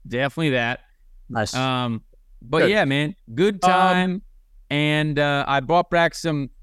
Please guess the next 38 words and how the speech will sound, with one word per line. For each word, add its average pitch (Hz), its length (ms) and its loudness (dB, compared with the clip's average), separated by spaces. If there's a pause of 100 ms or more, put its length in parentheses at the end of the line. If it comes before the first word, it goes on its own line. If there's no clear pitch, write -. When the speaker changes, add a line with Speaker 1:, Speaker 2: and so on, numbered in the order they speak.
(240)
Speaker 1:
uh, 131 220 -2
some 123 220 -12
chips - 480 -2
as 151 180 0
well 165 220 2
here. 160 160 0
I 151 80 0
got 143 180 -2
these 127 240 -4
chips - 500 -4
right 151 220 0
here. 151 460 0 (380)
Uh, 330 300 2 (120)
Speaker 2:
Oh. 233 40 -10
Speaker 1:
Sage 190 440 -2
Karam 185 520 2
ate, 160 320 -2 (100)
uh, 123 280 -4 (260)
about 151 360 0 (120)
eight 190 320 -2 (100)
or 151 140 0
nine 160 400 0
bags 147 400 0
of 143 140 -4
these 143 260 -2
one 143 240 -2
day. 147 300 0
He 139 160 0
really 165 360 0
enjoyed 139 540 0
the, 123 300 0
uh, 117 240 -2 (680)
the 117 80 -6
margarita 165 540 2
chips, - 460 -6
the 123 80 -6
margarita 170 520 0
lem-, 160 280 0